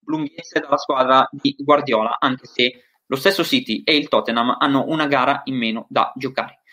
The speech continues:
Questa è la cronaca della gara con i giudizi sui più positivi e i più negativi, oltre chiaramente alla mela anche il, eh, Rodon che ha regalato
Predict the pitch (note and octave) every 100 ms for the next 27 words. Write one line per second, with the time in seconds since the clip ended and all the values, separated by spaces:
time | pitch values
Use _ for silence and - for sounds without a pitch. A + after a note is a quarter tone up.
0 | - _ _ - G#3+ G#3+ F#3 - E3 D3+
1 | C#3+ B2+ - F#3 F3+ D#3+ C#3+ C#3 C3+ B2+
2 | B2+ D3+ A3+ A3 D#3 D3+ C#3 C3 - B2+
3 | B2 A#2+ B2 C#3+ - G#2+ C#3 D3+ C3 G#3
4 | G3 F3 D3+ C#3+ E3+ D#3+ - G#3+ A3 A#3
5 | - A2+ D3+ D3 B2 B2+ E3 G#3+ A3 _
6 | - B2 - A#2 G#2+ _ _ _ - A#2
7 | B2 C#3+ C#3+ B2+ C3 A2+ G2+ - C#3 C#3
8 | C#3 G#2+ - _ _ _ - C3+ B2 A#2
9 | C#3 B2+ A#2+ A#2 A2+ A2 A2 A2 G#2+ G2
10 | - - E3+ E3+ D#3+ E3 E3 - A#2+ -
11 | A#2 - C#3 B2+ A2+ G#2 - A2 -